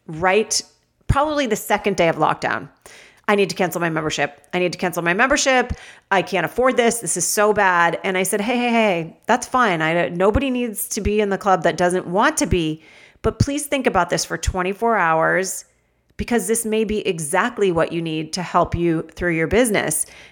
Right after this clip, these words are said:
You haven't even had to close down. It was before we even closed down. It was before anything."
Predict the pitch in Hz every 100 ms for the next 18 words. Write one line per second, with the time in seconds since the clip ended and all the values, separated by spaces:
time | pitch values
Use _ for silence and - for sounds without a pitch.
0 | _ - 233 262 247 269 269 262 254 247
1 | 240 226 202 170 240 240 156 151 - 180
2 | 202 240 240 233 220 - 208 185 214 208
3 | 202 190 165 185 202 190 185 226 262 143
4 | -